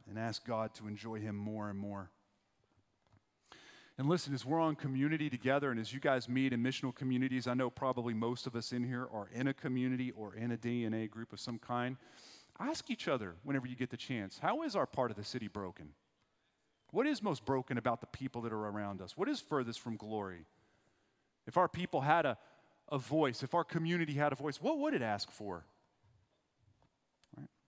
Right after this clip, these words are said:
Because listen, there will be a day when Knoxville is going to return to a better version of itself.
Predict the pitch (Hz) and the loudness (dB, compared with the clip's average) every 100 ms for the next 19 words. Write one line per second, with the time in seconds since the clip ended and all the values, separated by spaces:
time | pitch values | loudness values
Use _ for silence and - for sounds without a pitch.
0 | _ _ _ _ _ _ _ - 117 147 | _ _ _ _ _ _ _ -16 -8 0
1 | 175 - 98 113 156 196 202 139 127 127 | 0 0 -4 -4 -2 -2 0 0 2 2
2 | 107 82 - _ _ _ _ _ _ - | 0 -4 -14 _ _ _ _ _ _ -20
3 | - - 131 127 131 135 - 151 156 123 | -16 -6 0 4 4 2 -2 0 2 0
4 | - 127 123 - 110 - 123 127 - 110 | 0 -2 -2 -4 -8 -4 -4 -2 -4 -2
5 | 113 107 101 107 113 113 117 - 131 131 | 0 -2 -2 -4 -2 -2 -4 -4 -2 -2
6 | - | -6